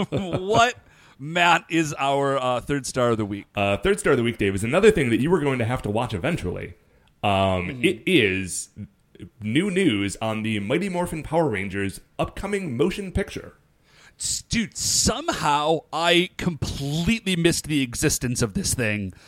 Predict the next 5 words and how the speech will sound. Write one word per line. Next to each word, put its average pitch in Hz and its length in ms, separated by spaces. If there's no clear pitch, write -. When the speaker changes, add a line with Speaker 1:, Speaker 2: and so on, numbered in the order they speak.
Speaker 1:
until, 160 1200
like, 117 300
just 135 180
very 127 360
recently. 104 600